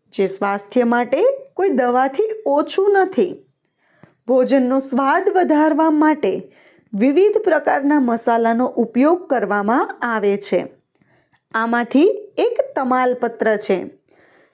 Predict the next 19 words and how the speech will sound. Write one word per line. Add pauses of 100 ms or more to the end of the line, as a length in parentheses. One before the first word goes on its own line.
જે
ઘરના
રસોડામાં (200)
આવશ્યકપણે (200)
જોવા
મળે
છે. (800)
શાકનો
સ્વાદ
વધારવા
ઉપરાંત (520)
તેમાં
અનેક (140)
ઔષધીય
ગુણો
પણ
જોવા
મળે
છે.